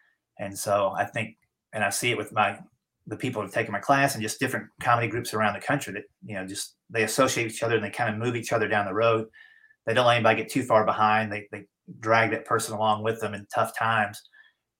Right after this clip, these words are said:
And that's really what, you know, any journey is, especially artistically. It's easy to look at a corporate situation and go, "Oh, that person's a C E O talent. That person's a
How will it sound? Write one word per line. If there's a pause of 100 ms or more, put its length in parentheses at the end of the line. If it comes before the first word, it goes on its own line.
And
that's
really
what, (440)
you
know,
any
journey
is,
especially
artistically. (280)
It's
easy
to
look
at
a
corporate (540)
situation
and
go,
"Oh,
that
person's
a
C
E
O
talent.
That
person's
a